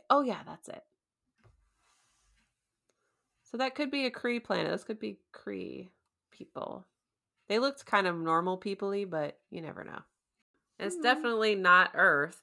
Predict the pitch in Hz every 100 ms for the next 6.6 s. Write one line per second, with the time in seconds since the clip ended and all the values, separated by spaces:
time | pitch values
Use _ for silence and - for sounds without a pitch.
0 | - 147 147 143 143 151 143 - 139 127
1 | - 233 226 208 185 156 - - 262 -
2 | - - - - 190 - 196 185 - -
3 | 208 185 175 170 156 - _ _ _ _
4 | _ _ _ _ _ _ _ _ _ _
5 | 233 302 254 180 - _ _ 185 196 208
6 | 196 - 190 214 233 233